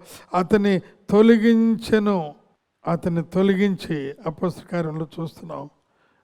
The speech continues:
దావీదును రాజుగా నియమించెను అనే మాట.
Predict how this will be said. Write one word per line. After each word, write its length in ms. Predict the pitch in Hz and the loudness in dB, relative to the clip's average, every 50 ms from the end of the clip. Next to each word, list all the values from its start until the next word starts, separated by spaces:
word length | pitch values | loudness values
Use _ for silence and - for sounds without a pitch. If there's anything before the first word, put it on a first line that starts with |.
| _ _ - | _ _ -8
దావీదును 640 | 160 175 170 175 180 180 175 165 160 170 165 165 160 151 151 147 - _ _ _ _ - | -4 -2 0 2 2 2 0 0 -4 -4 -6 -8 -8 -10 -12 -14 -16 _ _ _ _ -6
రాజుగా 760 | 180 165 175 175 185 190 196 190 170 180 175 160 170 165 160 147 143 147 147 147 _ _ _ _ _ - | -2 0 2 2 4 4 4 4 2 0 0 0 -2 -2 -2 -4 -4 -6 -8 -10 _ _ _ _ _ -2
నియమించెను 800 | 180 190 202 202 202 190 196 190 180 - - 185 180 170 170 165 151 - - _ _ _ _ _ _ _ _ _ _ _ _ _ _ _ _ _ _ _ _ - _ _ _ _ | 2 4 4 6 6 4 2 0 0 -2 -2 0 0 0 -2 -4 -6 -10 -16 _ _ _ _ _ _ _ _ _ _ _ _ _ _ _ _ _ _ _ _ -20 _ _ _ _
అనే 180 | - 175 175 170 | -4 -2 -2 0
మాట. 280 | 156 160 160 - - | 0 -2 -4 -4 -4